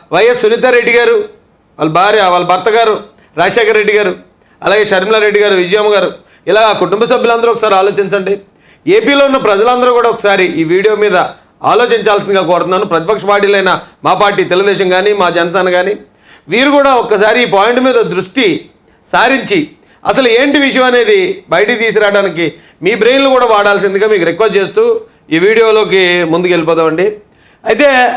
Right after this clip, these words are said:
నా, నా కంటపడిన ఆ పోస్ట్ మార్టం రిపోర్ట్లో ఏముందంటే,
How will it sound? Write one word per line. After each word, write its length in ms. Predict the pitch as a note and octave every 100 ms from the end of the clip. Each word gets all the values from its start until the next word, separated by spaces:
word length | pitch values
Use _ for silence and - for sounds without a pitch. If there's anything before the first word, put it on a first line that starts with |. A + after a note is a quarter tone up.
| -
నా, 320 | G#3 A3 G#3+
నా 220 | G3+ G#3
కంటపడిన 840 | G3+ G3+ A3 B3+ B3+ C4 A#3 G3 F3 - _ _ -
ఆ 60 |
పోస్ట్ 300 | D3+ G3 A3
మార్టం 220 | A3 B3 A#3
రిపోర్ట్లో 400 | A3+ A3+ A3 G3+
ఏముందంటే, 680 | G3 G#3 D#3+ D3+ A3 B3+